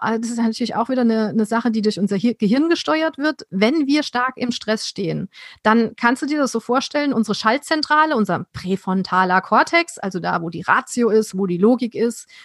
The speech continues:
der stürzt, wie so ein P C stürzt der ab, wenn wir zu viel Stress haben. Das ist Information Overload, da geht gar nichts mehr.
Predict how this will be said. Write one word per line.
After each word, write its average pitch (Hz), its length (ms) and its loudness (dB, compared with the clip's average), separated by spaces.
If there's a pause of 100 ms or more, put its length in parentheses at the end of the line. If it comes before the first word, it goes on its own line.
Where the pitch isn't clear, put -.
(440)
der 233 160 4
stürzt, - 360 0
wie 262 160 0
so 302 100 0
ein 294 80 -2
P 247 160 -2
C 247 220 0
stürzt - 360 -2
der 196 160 -2
ab, - 180 0 (140)
wenn 190 160 2
wir 180 100 2
zu 196 120 -4
viel 175 140 -4
Stress - 300 -8
haben. 156 280 0
Das 185 140 -8
ist 196 120 -14
Information 185 580 -4
Overload, 262 540 4
da 196 80 0
geht 185 220 -2
gar 156 200 0
nichts 160 260 -8
mehr. - 260 -12